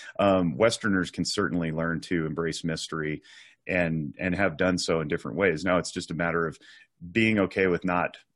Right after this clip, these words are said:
being able to go to your restaurant, being okay with not being able to go to the gym, being okay with, you know, all these things that have been taken away from us. So that's a, that's a large part of what anxiety does. But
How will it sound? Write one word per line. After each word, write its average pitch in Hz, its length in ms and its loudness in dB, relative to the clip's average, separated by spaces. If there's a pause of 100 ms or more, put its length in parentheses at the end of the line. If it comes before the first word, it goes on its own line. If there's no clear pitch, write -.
(100)
being 92 180 0
able 82 140 0
to 80 60 -8
go 78 80 -2
to 80 60 0
your 78 100 -6
restaurant, 78 420 -4
being 85 200 0
okay 82 220 -2
with 80 140 -4
not 82 180 -2
being 82 140 -4
able 78 180 -6
to 76 60 -12
go 82 80 -2
to 80 60 -2
the 76 100 -10
gym, 78 260 -8
being 87 200 0
okay 82 260 -4
with, 80 180 -6 (160)
you 82 80 -4
know, 71 80 -2
all 90 180 4
these 87 180 0
things 90 200 -4
that 80 60 -2
have 73 80 -6
been 76 200 -6 (240)
taken 90 280 -2
away 78 220 0
from 78 220 -6
us. - 160 -8 (640)
So - 140 -4
that's 117 260 4
a, 104 120 0 (240)
that's 131 180 4
a 131 40 4
large 92 380 4
part 85 180 0
of 78 60 0
what 82 120 0
anxiety 80 420 0
does. 80 240 2 (480)
But 113 380 6